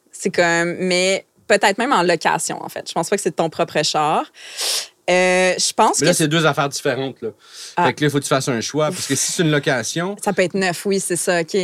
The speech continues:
Speaker 1: Ah, je comprends. OK. Euh, OK, ben, laisse faire. Dans, dans le fond, pas de location. C'est ton char. Euh, il est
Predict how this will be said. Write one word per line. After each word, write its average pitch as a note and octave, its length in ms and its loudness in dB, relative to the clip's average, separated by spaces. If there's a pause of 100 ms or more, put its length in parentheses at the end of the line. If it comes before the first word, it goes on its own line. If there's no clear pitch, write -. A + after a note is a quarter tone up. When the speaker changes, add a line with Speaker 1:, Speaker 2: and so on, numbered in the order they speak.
Speaker 1:
Ah, F#3+ 160 -4
je - 100 -6
comprends. F3+ 280 -2
OK. F3 160 -2 (380)
Euh, G3 420 4 (100)
OK, G3 220 0
ben, F#3+ 300 4
laisse F#3 180 2
faire. F3 220 2
Dans, F3+ 340 2
dans F3+ 120 4
le F#3 40 0
fond, G#3+ 160 2
pas B3 160 4
de A#3 60 2
location. F#3 500 2
C'est - 220 0
ton G#3 180 2
char. G3 480 2 (320)
Euh, E3 460 4
il F3 240 -2
est F#3 40 4